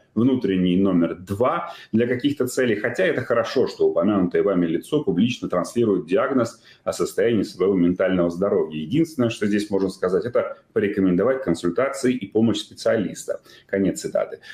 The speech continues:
Мы можем, конечно, ухмыльнуться и сказать, что Медведев там чокнутый или в запое,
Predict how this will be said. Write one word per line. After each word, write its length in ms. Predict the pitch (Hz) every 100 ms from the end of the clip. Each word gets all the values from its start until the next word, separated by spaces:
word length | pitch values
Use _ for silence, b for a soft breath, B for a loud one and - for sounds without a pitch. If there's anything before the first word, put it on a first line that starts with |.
| B
Мы 100 | 311
можем, 260 | 202 143 123
конечно, 340 | 123 120 98 - -
ухмыльнуться 840 | - 147 170 233 254 - 160 135
и 100 | 117
сказать, 280 | 113 - 117
что 160 | - 104
Медведев 540 | 107 151 185 127 -
там 240 | 80 71
чокнутый 720 | - 202 202 160 143 - 139 131
или 280 | 95 92
в 100 | 85
запое, 840 | 80 82 - 165 180 165 139 131